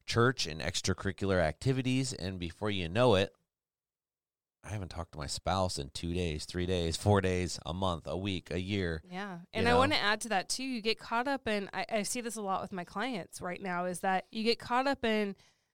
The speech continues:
Speaker 2: the expectations that are put on you, or that aren't even put on you, but that you're putting on yourself, or you think that they're, you know, "Oh my gosh, we <laughs> assume so much," instead of just going to the source and asking.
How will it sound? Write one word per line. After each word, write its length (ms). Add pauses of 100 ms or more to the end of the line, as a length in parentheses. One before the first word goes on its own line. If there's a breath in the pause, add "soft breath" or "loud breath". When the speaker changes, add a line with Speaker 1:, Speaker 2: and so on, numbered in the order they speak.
Speaker 2:
the 160
expectations 1160
that 100
are 80
put 220
on 200
you, 300
or 480 (500)
that 140
aren't 160
even 240
put 160
on 200
you, 180
but 240
that 100
you're 180
putting 280
on 180
yourself, 640
or 120
you 200
think 440
that 180
they're, 360 (580)
you 100
know, 180
"Oh 140
my 140
gosh, 280
we 160
<laughs> 20
assume 440
so 400
much," 380
instead 260
of 140
just 160
going 240
to 80
the 160
source 340
and 100
asking. 540